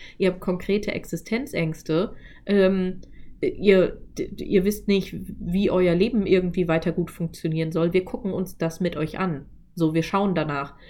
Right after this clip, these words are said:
Und die Lösung ist nicht, i-, irgendwelche, i-,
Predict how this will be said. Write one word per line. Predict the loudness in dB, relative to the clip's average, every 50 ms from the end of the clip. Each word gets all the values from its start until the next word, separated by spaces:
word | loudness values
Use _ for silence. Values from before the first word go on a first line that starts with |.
| -10
Und | -2 0 2 2
die | 4
Lösung | 4 6 4 6 4 2 0 0
ist | -2 -4 -2
nicht, | -2 -2 -2 -2 -8 -16 _ _ _ _ _ _ _ _ _ _ _ _ _ _ _ _ 0
i-, | 2 2 2 2 4
irgendwelche, | 4 6 6 4 2 2 2 2 2 0 -2 -2 -2 -2 -4 -8 -12 -18 -20 _ _ _ _ _ _ _ _ _ _ _ _ _ _ _ _
i-, | -2 -2